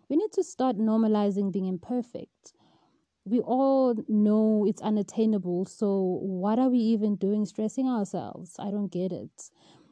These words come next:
I say, let's all do our best. Let's all be as raw as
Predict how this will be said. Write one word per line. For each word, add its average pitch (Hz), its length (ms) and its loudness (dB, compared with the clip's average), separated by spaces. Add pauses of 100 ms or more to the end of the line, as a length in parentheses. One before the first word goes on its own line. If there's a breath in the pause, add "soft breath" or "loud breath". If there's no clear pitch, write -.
(100)
I 277 200 0
say, 247 380 0 (140)
let's 208 240 -2
all 208 140 -2
do 220 240 -2
our 240 140 0
best. - 560 -4 (480 soft breath)
Let's 196 180 -2
all 202 240 0
be 196 420 -2
as 190 180 -4
raw 190 440 0
as 196 340 -2